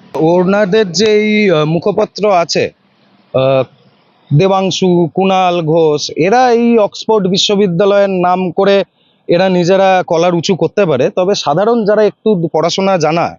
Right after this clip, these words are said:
লোক, যাদের একটু বেসিক আইকিউ আছে, তারা জানে অক-, কোনটা অক্সফোর্ড বিশ্ববিদ্যালয় আর কোনটা অক্সফোর্ড বিশ্ববিদ্যালয়ের অধীনে কোনো একটা বিশ্ববিদ্যালয়। এরকম বিশ্ববিদ্যালয় আমরা,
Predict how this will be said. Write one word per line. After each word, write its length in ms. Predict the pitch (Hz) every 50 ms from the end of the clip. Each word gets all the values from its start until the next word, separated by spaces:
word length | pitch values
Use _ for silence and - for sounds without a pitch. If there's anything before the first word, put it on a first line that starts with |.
| - 131
লোক, 240 | 160 175 135 - _ _ _ -
যাদের 280 | 113 131 131 160 180 175
একটু 280 | 156 _ - - 190
বেসিক 320 | 165 151 147 - - - -
আইকিউ 360 | 156 170 160 - 208 196 180
আছে, 320 | 147 143 - - 117 80 _ _ _ - - - _ _ -
তারা 240 | 123 143 208 254
জানে 200 | 214 220 214 247
অক-, 160 | 254 214 151 - -
কোনটা 280 | 180 175 170 160 214
অক্সফোর্ড 420 | 190 151 - - - - 196 185 160
বিশ্ববিদ্যালয় 680 | 135 156 - - 196 185 202 190 165 208 226 233 226
আর 40 | 214 180 - -
কোনটা 300 | 170 160 160 143 - 196
অক্সফোর্ড 420 | 170 143 - - - - 196 180
বিশ্ববিদ্যালয়ের 1000 | 151 143 160 - - - - - 185 180 185 202 170 160 185 214 214 226 240 247 240 -
অধীনে 380 | - 151 165 165 202 262 302 311
কোনো 220 | - 262 262 262
একটা 300 | 262 247 - _ - 262
বিশ্ববিদ্যালয়। 760 | 226 214 - - - 214 190 170 160 135 127 147 127 104 90 78 - - - - - - -
এরকম 340 | - 147 175 160 - 233 240
বিশ্ববিদ্যালয় 640 | 180 170 - - 190 190 202 208 170 170 233 254 262
আমরা, 380 | 240 202 202 220 220 220 214